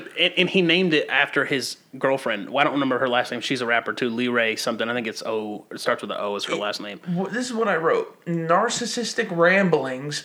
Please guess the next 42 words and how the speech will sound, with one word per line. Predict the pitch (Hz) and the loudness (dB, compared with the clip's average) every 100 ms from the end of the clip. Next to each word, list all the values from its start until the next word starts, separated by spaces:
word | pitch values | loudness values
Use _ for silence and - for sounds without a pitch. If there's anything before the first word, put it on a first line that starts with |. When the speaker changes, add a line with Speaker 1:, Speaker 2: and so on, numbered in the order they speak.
| - | -8
Speaker 2:
about | - 151 165 165 | 0 4 6 4
he | 170 | 2
has | 160 190 - | 2 2 0
to | |
have | 170 175 147 | 2 2 2
love | 151 156 147 | 2 2 0
to | 139 | -4
take | 151 147 | -2 -2
care | 147 156 160 | 0 4 6
of | 175 | 6
him | 190 196 190 - | 4 0 -2 -4
with | 156 156 | 0 2
a | 151 | 2
boring | 147 170 180 170 | 2 2 4 4
ass | 165 156 - | 2 0 -4
guitar | 151 - 123 110 107 - | -10 -6 -6 -6 -10 -14
in | 131 | -12
the | 117 | -8
background. | 107 113 - 101 - - - | -4 -6 -6 -16 -18 -18 -6
And | 220 | 0
also, | 262 269 220 202 | 0 2 2 4
again, | 190 226 226 147 - - | 4 4 2 0 -10 -12
trying | - 175 185 190 | 0 2 2 2
to | 190 | 0
do | 185 | 2
what | 185 175 143 | 2 0 0
X | 208 202 - | 0 -2 -6
did | 160 147 139 151 - - _ - 147 - | -4 -4 -4 -8 -14 -20 _ -14 -12 -12
with | 156 160 160 - | -4 -2 -2 2
the | 156 147 - | 2 2 4
whole, | 165 151 147 | 4 4 2
like, | 135 135 - | 0 -2 0
"Let | 170 170 | 4 4
me | 170 | 4
talk | 156 160 160 147 - | -4 0 2 0 -2
before | 151 147 151 147 | -8 -4 0 0
my | 135 127 117 | -2 -6 -4
album | 131 131 127 110 | -4 -4 -8 -12
starts." | - 135 107 92 - - _ _ - | -8 -4 -4 -4 -12 -20 _ _ -8
Speaker 1:
Yeah. | 147 | -2
Speaker 2:
You | |
know? | 147 147 143 | 0 0 -2